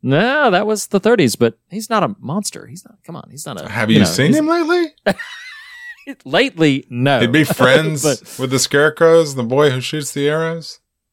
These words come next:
Speaker 2: Be
Speaker 1: Wow.
Speaker 2: friends with the sparrows and the boy who shoots the arrows, if you
Speaker 1: Oh
Speaker 2: only
Speaker 1: my
Speaker 2: had a
Speaker 1: gosh.
Speaker 2: brain. He's, it's a brainless character roaming
Speaker 1: I know.
Speaker 2: around,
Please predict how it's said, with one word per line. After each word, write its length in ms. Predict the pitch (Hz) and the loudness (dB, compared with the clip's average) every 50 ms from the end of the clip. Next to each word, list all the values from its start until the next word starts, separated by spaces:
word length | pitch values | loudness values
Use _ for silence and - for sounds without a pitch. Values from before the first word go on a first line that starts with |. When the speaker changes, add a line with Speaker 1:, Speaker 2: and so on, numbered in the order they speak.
| _ _ _ _ _ _ _ _ | _ _ _ _ _ _ _ _
Speaker 2:
Be 80 | - 107 | -2 0
Speaker 1:
Wow. 80 | - - | 2 2
Speaker 2:
friends 180 | 135 123 107 | 2 2 0
with 80 | 117 98 | -2 -4
the 60 | 95 | -6
sparrows 600 | - - - 127 123 107 85 80 78 76 - - - | -2 0 2 4 4 4 2 0 -4 -8 -10 -12 -12
and 100 | 87 87 82 | -12 -10 -8
the 40 | |
boy 180 | 82 85 85 80 | -6 -6 -6 -6
who 60 | 80 | -8
shoots 240 | 78 - 87 - - | -10 -12 -14 -14 -12
the 100 | 87 82 | -10 -10
arrows, 400 | 80 80 78 80 82 82 - _ _ _ - | -10 -10 -10 -12 -14 -18 -20 _ _ _ -20
if 100 | 104 92 | -12 -8
you 60 | 95 | -8
Speaker 1:
Oh 40 | 92 | -6
Speaker 2:
only 100 | 98 98 | -6 -6
Speaker 1:
my 60 | 101 | -6
Speaker 2:
had 80 | 101 101 | -8 -8
a 40 | - | -6
Speaker 1:
gosh. 260 | 107 110 104 95 92 | -6 -6 -6 -8 -10
Speaker 2:
brain. 0 | - _ - - - _ _ 120 139 | -14 _ -20 -20 -20 _ _ 0 0
He's, 100 | 147 143 | 0 0
it's 240 | 160 - - 123 135 | -2 -4 -2 0 2
a 60 | 143 127 107 | 2 2 2
brainless 640 | 120 127 139 156 160 160 165 156 - - - - _ _ _ _ _ _ _ _ _ _ _ _ _ _ _ | 2 2 2 2 2 2 2 2 2 -2 -4 -6 _ _ _ _ _ _ _ _ _ _ _ _ _ _ _
character 680 | - 170 208 247 233 220 - 95 78 73 73 82 - _ | 0 2 2 2 2 2 0 0 0 -2 -4 -6 -10 _
roaming 400 | - 82 92 104 127 147 151 151 | -4 -2 0 0 0 0 0 2
Speaker 1:
I 20 | |
know. 60 | 151 147 | 4 4
Speaker 2:
around, 520 | 156 165 160 131 120 - - - - - | 4 4 4 4 2 2 0 -4 -6 -12